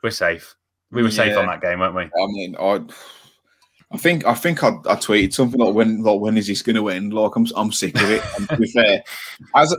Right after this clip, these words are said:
Speaker 2: as most games this season, I've been pretty pissed just to kind of get
Speaker 1: <laughs>
Speaker 2: through it. I'm sure Harry could say the same probably the last ten seasons, but, um, Harry, watching that game, if you, if you do remember it, what,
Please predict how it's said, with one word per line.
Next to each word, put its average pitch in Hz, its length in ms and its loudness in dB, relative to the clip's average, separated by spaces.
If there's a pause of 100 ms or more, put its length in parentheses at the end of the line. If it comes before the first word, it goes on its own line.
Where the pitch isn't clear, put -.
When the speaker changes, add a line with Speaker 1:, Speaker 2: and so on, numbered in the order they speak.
Speaker 2:
as 170 180 4
most 147 300 4
games 156 260 0
this 165 160 -4
season, 131 320 4
I've 104 120 -4
been 143 180 0
pretty 120 240 0
pissed - 440 -4 (600)
just 147 240 4
to 127 80 2
kind 123 360 4
of 113 180 4
get 120 300 0
Speaker 1:
<laughs> - 60 -20
Speaker 2:
through 113 160 4
it. 123 80 4
I'm 123 100 -2
sure 131 400 4 (140)
Harry 120 480 2
could 110 140 -10
say 110 160 2
the 104 60 -2
same 107 220 -4
probably 104 220 -10
the 104 80 -6
last 101 220 -10
ten 104 200 -6
seasons, 120 540 -4
but, 117 180 -4 (540)
um, 123 500 6 (560)
Harry, 165 260 4
watching 165 320 2
that 147 160 0
game, 120 280 2
if 135 140 -4
you, 151 120 2
if 139 240 0
you 135 80 2
do 147 160 4
remember 113 360 -2
it, 117 100 -6
what, 135 320 2